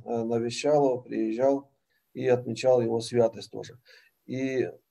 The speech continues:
ну, не знаю сколько, но там довольно много было <clears throat> схемонахинь, то есть такой, как монастырь был. Ну, частью, может быть, тайные схемонахини. Вот. Ну и замечаем, что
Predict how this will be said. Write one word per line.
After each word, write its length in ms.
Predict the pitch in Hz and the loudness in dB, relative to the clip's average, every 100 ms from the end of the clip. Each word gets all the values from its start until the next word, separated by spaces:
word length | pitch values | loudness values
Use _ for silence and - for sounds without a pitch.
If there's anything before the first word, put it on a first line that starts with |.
| _ _ _ _ | _ _ _ _
ну, 220 | 127 120 | -4 -2
не 120 | 117 131 | 0 -2
знаю 360 | 131 147 135 | 4 6 6
сколько, 400 | 117 180 180 143 | 6 2 4 2
но 220 | 131 139 | 4 4
там 200 | 127 135 | 6 4
довольно 320 | 135 135 135 135 | 4 4 4 4
много 340 | 139 127 120 | 4 4 0
было 640 | 113 123 117 113 110 101 - _ _ _ _ - | 2 2 4 4 4 0 -6 _ _ _ _ 4
<clears throat> 340 | 185 143 113 | 6 6 2
схемонахинь, 760 | - 135 131 143 170 160 139 127 - _ | -2 -4 0 4 4 4 -2 -4 -14 _
то 80 | - | -10
есть 140 | 131 | -8
такой, 240 | - 120 117 | -8 -6 -6
как 120 | 110 | -4
монастырь 520 | 117 127 127 131 110 | -2 -2 -2 -2 -4
был. 240 | 101 98 - _ _ _ | -4 -10 -10 _ _ _
Ну, 240 | 160 123 - _ _ _ | -6 -6 -8 _ _ _
частью, 340 | - 139 123 107 | -2 -2 -2 -8
может 160 | 107 | -8
быть, 100 | 104 | 0
тайные 380 | 139 143 131 120 | 4 4 2 -4
схемонахини. 640 | 120 123 117 113 120 - - _ _ - _ _ _ _ _ _ - | -4 -8 -8 -8 -12 -18 -20 _ _ -20 _ _ _ _ _ _ -8
Вот. 240 | - - - | -8 -8 0
Ну 180 | 151 175 | 4 6
и 360 | 151 160 156 | 6 6 6
замечаем, 720 | 147 160 165 165 185 175 156 | 6 4 4 4 8 10 8
что 720 | - - 147 143 135 131 - | 4 0 6 8 8 6 2